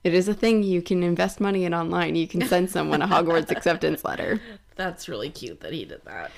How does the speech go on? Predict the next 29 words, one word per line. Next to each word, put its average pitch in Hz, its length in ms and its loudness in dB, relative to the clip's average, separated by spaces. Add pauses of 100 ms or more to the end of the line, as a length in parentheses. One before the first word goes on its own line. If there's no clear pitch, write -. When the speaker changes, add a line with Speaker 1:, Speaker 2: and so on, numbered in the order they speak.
(420)
Speaker 1:
I 180 180 4
have 170 340 2
it. - 80 -2
I 78 140 -2
saved - 340 -2
it. - 220 -6 (480)
Speaker 2:
Of - 60 -20
course. - 680 -10 (200)
You 107 120 -14
need - 160 -14
to, - 100 -14
like, - 320 -8 (360)
frame 214 320 -8
it - 160 -12 (260)
and - 120 -20
put - 140 -18
it - 120 -16
up. - 100 -20 (400)
Speaker 1:
I 190 80 4
do 180 240 6
need 170 220 4
to - 100 -12
do 151 120 -2
those - 260 -6
things. - 300 -12
Have 190 320 -2
I? - 280 -6
No. - 440 -2
Instead, 175 520 -4